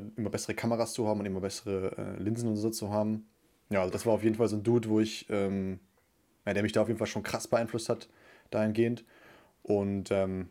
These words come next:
ich sag jetzt, nenne jetzt direkt mal einen zweiten, weil das auch so ein bisschen passt gerade.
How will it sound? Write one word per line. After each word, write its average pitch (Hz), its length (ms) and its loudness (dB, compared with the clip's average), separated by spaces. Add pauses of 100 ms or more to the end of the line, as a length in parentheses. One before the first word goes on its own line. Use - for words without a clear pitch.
ich - 100 -10
sag 127 100 8
jetzt, 117 180 2
nenne 120 200 4
jetzt 117 80 2
direkt 120 140 0
mal 110 60 4
einen 107 60 0
zweiten, 120 280 4
weil 104 60 6
das 101 100 2
auch 113 100 0
so 110 80 -2
ein 104 60 -2
bisschen 107 220 -2
passt - 320 0 (280)
gerade. 127 360 2